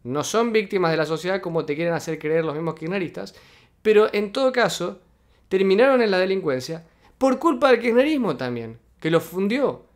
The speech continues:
que le sacó las herramientas, que le sacó las posibilidades, que le sacó la comida de la boca, que le sacó el techo, le sacaron todo, todo. Para después ir a darle un pancho y una coca para ir a una marcha, o para darle una bicicleta cuando tenían que,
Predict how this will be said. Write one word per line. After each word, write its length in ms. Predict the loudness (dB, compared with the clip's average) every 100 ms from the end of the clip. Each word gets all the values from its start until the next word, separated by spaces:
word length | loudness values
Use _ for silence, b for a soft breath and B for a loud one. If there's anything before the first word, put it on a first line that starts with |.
| b b
que 100 | -4
le 100 | -2
sacó 300 | -2 -2 0
las 200 | 2 0
herramientas, 560 | -2 0 2 2 0 -4
que 80 | -4
le 60 |
sacó 180 | -4 -4
las 140 | -4 -2
posibilidades, 580 | -4 -4 -4 -2 -2
que 60 | -4
le 80 | -6
sacó 260 | -6 -2
la 140 | -2 0
comida 280 | 0 2 2
de 60 |
la 100 | 2
boca, 280 | 0 0 -4
que 80 | -6
le 60 |
sacó 280 | -8 -6 -4
el 140 | -4 -2
techo, 280 | -4 -4
le 100 | -8
sacaron 480 | -8 -6 -4 -4 -6
todo, 440 | 4 4 4 -4 _ _ _ _ _ _
todo. 360 | -2 -2 -2 -10 b b b
Para 160 | -2
después 280 | 0 -2 0
ir 100 | 2
a 40 | 4
darle 520 | 4 2 0 -2 -2
un 180 | -6 2
pancho 340 | 2 2 -2
y 40 | -2
una 160 | -2
coca 280 | -2 -4 -2
para 160 | 0 2
ir 80 |
a 40 | 2
una 120 | 2
marcha, 460 | 2 0 -2 -6 -6 B B B
o 160 | -8 2
para 200 | 6 6
darle 300 | 4 2 0
una 200 | 0 0
bicicleta 500 | 0 -2 -4 -2 0
cuando 240 | 0 0
tenían 300 | 0 0 -2
que, 100 | -2